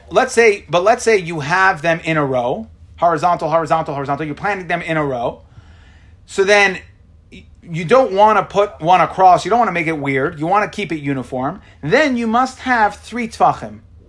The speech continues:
in between, because three tfachim is the amount that normally within three tfachim it can, um, uh, it can get nutrients from the surrounding plant.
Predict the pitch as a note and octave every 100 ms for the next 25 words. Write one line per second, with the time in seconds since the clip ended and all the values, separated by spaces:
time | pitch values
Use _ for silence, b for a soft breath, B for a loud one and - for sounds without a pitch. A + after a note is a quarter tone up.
0 | - A3+ G3+ F#3 - G3 A#3 C4+ B B
1 | F#3 - A3+ B3 G#3 - A3 C#4 A3+ B3
2 | B3+ - G#3 F#3 - A#3 G#3 F3 - b
3 | b b C#3+ G3 F3+ G#3 A#3 A3 F#3+ -
4 | b b F3 F#3 E3 G#3 A#3 G#3+ F#3 F3+
5 | A#3 A3+ A3 G#3+ - G#3 G3+ F3+ D3 B
6 | B B G3+ F#3 - G#3+ A3 G#3 F3 D3
7 | b b D#3 E3 D3+ C#3+ - - D#3+ D3+
8 | - D3+ - E3 - F#3+ E3 - C#3 G3
9 | D#3 F3+ A#3 - G3 E3+ D#3 - - F3+
10 | G3 F#3 C#3 - b - E3+ - E3+ E3+
11 | F3 E3 C3+ B2+ A#2+ A2+ D#3